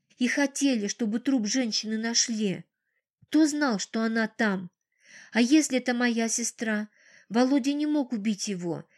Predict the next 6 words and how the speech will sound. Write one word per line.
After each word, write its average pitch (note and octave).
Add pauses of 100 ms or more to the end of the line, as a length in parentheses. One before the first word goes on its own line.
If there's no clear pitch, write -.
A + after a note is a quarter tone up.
(180)
Это G3+
вообще B3+
моя A#3
затея. F#3 (280)
Ты C4
слышишь? C4+